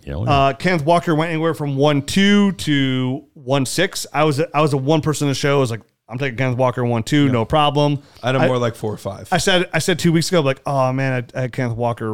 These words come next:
Speaker 2: ranked ahead of Drake London."
Speaker 3: <laughs>
Speaker 2: Like, uh, and all of a sudden he
Speaker 3: It
Speaker 2: looks,
Speaker 3: looks great.
Speaker 2: he
Speaker 1: Yeah,
Speaker 2: looks
Speaker 1: yeah.
Speaker 2: fantastic. Again, like, that's a running back prospect I thought he could be.
Speaker 3: Mm.
Speaker 2: It's a game.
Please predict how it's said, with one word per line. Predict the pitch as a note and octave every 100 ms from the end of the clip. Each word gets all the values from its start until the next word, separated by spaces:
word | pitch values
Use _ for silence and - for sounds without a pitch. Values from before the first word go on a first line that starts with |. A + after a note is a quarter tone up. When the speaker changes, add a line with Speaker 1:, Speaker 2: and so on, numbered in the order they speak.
| G#2+
Speaker 2:
ranked | A2+ A#2
ahead | A2 A2+
of | G2
Drake | A2 G#2
London." | G#2 G#2+ G#2+ G2+ G#2
Speaker 3:
<laughs> |
Speaker 2:
Like, | G#2+ A#2
uh, | A#2 A#2 A#2 - _ -
and | -
all | F#3 F#3
of |
a |
sudden | F#3 F3+ D#3+
he |
Speaker 3:
It | D#3+
Speaker 2:
looks, | D#3
Speaker 3:
looks | C3+ C3+
great. | A#2 A3 D3 - -
Speaker 2:
he | E3
Speaker 1:
Yeah, |
Speaker 2:
looks | F3+ E3
Speaker 1:
yeah. | E3+
Speaker 2:
fantastic. | D#3 F3 B3+ A#3 E3+ E3 -
Again, | E3+ D3+ G3+ F#3+
like, | D#3 C3+
that's | C#3 -
a |
running | D3 D3+
back | D3+ C#3+
prospect | C#3+ C3 C#3+
I | C3
thought | - D3
he | D3 C#3
could | - F#3+ C#3+
be. | A#2+ D3 _ -
Speaker 3:
Mm. | G#2 G2+ - _ _
Speaker 2:
It's | D#3+ F#3+
a |
game. | D3+ A#2+